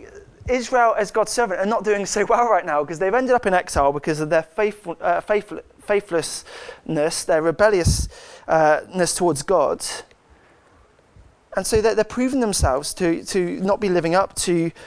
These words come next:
to, to those requirements. Uh, a bit earlier in, in, in forty-two, I don't need to turn to it, but I'll just read from verse eighteen. This is what God says about his servant Israel. "Hear you deaf,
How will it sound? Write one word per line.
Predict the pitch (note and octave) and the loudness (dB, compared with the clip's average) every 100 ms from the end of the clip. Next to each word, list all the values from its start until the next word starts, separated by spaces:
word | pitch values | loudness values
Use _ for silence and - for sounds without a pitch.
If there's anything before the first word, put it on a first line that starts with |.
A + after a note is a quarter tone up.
| - - | -20 -6
to, | - F#3 - - - - - | -4 -4 -6 -14 -8 -6 -4
to | - | -2
those | F#3+ F#3+ | 0 0
requirements. | G3 - B3 B3+ D#3 A#2 - | 0 0 0 0 -4 -4 -2
Uh, | F#3+ E3 - | -2 -2 -4
a | - | -2
bit | A3+ | 2
earlier | A3+ A3+ E3+ | 4 4 4
in, | D#3 | 2
in, | F3 F3 F3 | 0 0 0
in | F3 F3 | -2 -2
forty-two, | E3 A#3 G#3 F#3 - E3 C3+ B2 _ _ _ _ _ _ - | -2 -2 -2 -2 -2 -2 -2 -6 _ _ _ _ _ _ -6
I | |
don't | F#3 F#3 | -4 -4
need | D3+ | -6
to | - | -4
turn | D#3 C#3 | -2 0
to | B2+ | -2
it, | A#2+ | 0
but | |
I'll | C#3+ | -2
just | D#3 E3+ | -2 -4
read | E3 | -4
from | D3+ D3 - - - - | -4 -6 -8 -18 -18 -4
verse | F3 E3 | 0 0
eighteen. | F3 D#3+ - D3+ D3+ | 0 -2 -4 -4 -4
This | E3+ | -4
is | G3 | -2
what | F3 - | -2 0
God | E3+ C#3+ - - _ | 0 0 -4 -10 _
says | - - D3+ C#3 - - - - | -8 -2 -2 -2 -4 -8 -12 -8
about | C#3 C#3+ | -4 -2
his | C3+ | -2
servant | - D3+ C#3+ C3+ B2 - _ - - | -2 -2 -2 -4 -10 -12 _ -14 -8
Israel. | C#3+ C3 C3 B2+ | -6 -2 -2 -2
"Hear | F3+ A#3 A#3+ | 0 2 4
you | G#3+ G#3 | 2 0
deaf, | F3+ D#3 C3 - - | 2 2 0 -4 -20